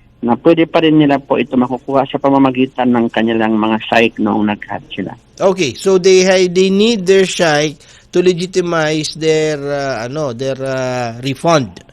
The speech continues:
Speaker 1: Yes
Speaker 2: Tama po
Speaker 1: po,
Speaker 2: ba?
Speaker 1: yes.
Speaker 2: O
Speaker 1: Yes,
Speaker 2: kailangan
Speaker 1: yes
Speaker 2: nila
Speaker 1: po.
Speaker 2: ng, ah, ano, okay, sige.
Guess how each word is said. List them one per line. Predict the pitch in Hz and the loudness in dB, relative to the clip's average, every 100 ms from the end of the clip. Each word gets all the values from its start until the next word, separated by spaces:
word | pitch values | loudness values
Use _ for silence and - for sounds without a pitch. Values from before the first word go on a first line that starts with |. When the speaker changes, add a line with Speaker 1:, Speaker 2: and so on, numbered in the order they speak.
| _ _ _ - | _ _ _ -2
Speaker 1:
Yes | 240 160 | 2 2
Speaker 2:
Tama | 147 | 0
po | 156 190 | 0 2
Speaker 1:
po, | |
Speaker 2:
ba? | 185 233 | 2 0
Speaker 1:
yes. | - - - | -8 -20 -8
Speaker 2:
O | 156 | -4
Speaker 1:
Yes, | 160 | 0
Speaker 2:
kailangan | 165 185 175 | 2 4 2
Speaker 1:
yes | 185 | 2
Speaker 2:
nila | 185 185 | 2 0
Speaker 1:
po. | 180 | 0
Speaker 2:
ng, | 175 170 | -4 -4
ah, | 165 160 156 139 | -4 -4 -4 -6
ano, | 120 120 143 | -8 -6 -6
okay, | 180 160 | -6 -10
sige. | - 123 117 | -8 -8 -8